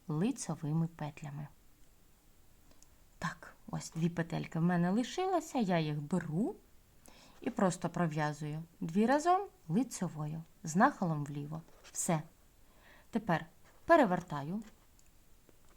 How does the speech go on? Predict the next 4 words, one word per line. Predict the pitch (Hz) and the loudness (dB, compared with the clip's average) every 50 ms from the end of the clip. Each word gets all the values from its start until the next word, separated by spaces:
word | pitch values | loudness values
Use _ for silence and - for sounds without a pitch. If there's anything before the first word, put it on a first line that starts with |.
| - - - - - | -20 -20 -18 -10 -4
в'язання, | 208 202 233 220 208 226 220 220 226 226 233 233 233 - - - - - - - - - - - - - _ - - - - - - - - - - - - - - - - - | 0 0 2 2 4 4 4 6 4 4 2 0 -4 -8 -16 -20 -20 -20 -20 -20 -20 -20 -20 -20 -20 -20 _ -20 -20 -20 -20 -20 -20 -20 -20 -20 -20 -20 -20 -20 -20 -10 0 2
ниточку | 202 190 - 170 160 - - - - - | 2 4 4 0 -4 -6 -8 -12 -12 -12
сюди | - - 160 151 151 147 | -10 -10 -8 -6 -4 -2
наперед, | 151 165 247 254 - 233 208 175 156 147 147 165 165 - | 0 0 0 0 2 2 2 2 2 0 -2 -4 -6 -8